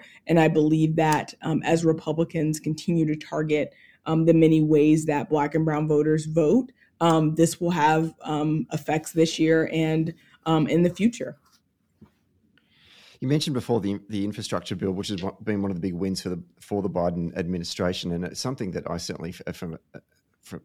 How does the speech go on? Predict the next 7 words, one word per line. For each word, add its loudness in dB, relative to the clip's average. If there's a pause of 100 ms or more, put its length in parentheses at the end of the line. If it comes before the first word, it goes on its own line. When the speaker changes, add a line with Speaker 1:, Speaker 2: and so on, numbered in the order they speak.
Speaker 2:
from -8
an -4
ex-, -12
an -6
Australian -4
standpoint, -10 (960)
uh, -8